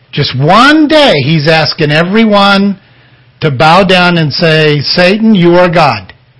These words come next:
Just one day, that's it.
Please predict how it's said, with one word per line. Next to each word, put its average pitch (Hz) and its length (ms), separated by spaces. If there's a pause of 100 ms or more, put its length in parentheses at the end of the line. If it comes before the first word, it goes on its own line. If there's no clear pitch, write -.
(1600)
Just 220 220
one 294 240
day, 320 300
that's 202 260
it. 294 300